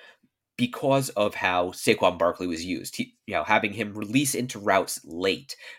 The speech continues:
would pull a linebacker out of the middle of the field, creating a wide open running lane. Would another running back back there elicit the same response from a defense? That's kind of what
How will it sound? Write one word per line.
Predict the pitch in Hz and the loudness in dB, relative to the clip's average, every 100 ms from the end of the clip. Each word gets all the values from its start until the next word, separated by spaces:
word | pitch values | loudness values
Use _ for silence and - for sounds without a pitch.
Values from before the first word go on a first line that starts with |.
| _ | _
would | 110 101 | -2 -2
pull | - 127 123 | 4 6 6
a | 101 | 6
linebacker | 98 107 90 78 87 71 - _ _ _ | 4 4 0 -2 -6 -8 -10 _ _ _
out | 117 | 4
of | 110 | 6
the | 101 | 2
middle | 101 98 | 0 0
of | 90 | -4
the | - | -4
field, | 95 87 - _ _ _ _ | -4 -4 -8 _ _ _ _
creating | - 147 123 107 101 - | -8 0 2 2 0 -4
a | 107 | -8
wide | 98 98 117 104 107 | -8 0 8 10 10
open | 98 95 | 4 -2
running | 90 78 64 | -8 -8 -10
lane. | 52 - _ _ _ _ _ _ _ _ _ _ _ 127 117 | -18 -18 _ _ _ _ _ _ _ _ _ _ _ -20 -10
Would | 120 156 165 151 - _ _ _ _ _ _ _ _ | 2 2 2 -4 -12 _ _ _ _ _ _ _ _
another | 127 107 117 123 123 120 117 _ _ _ | -8 -4 -4 2 4 4 2 _ _ _
running | 104 110 107 | 0 2 2
back | 95 90 - _ | 4 2 2 _
back | - 107 101 - | 4 4 4 -4
there | 80 76 76 _ | -4 -4 -6 _
elicit | 104 104 104 95 | -2 -2 -2 -6
the | 92 | -6
same | - 90 | -2 -2
response | 85 - 80 85 | -2 -6 -4 -4
from | 87 | -10
a | 78 | -10
defense? | 101 85 55 - - | -10 -8 -10 -12 -18
That's | 92 95 98 | 0 2 2
kind | - - 90 90 | -2 -4 -2 -2
of | 80 - | -8 -6
what | 82 78 | -4 -4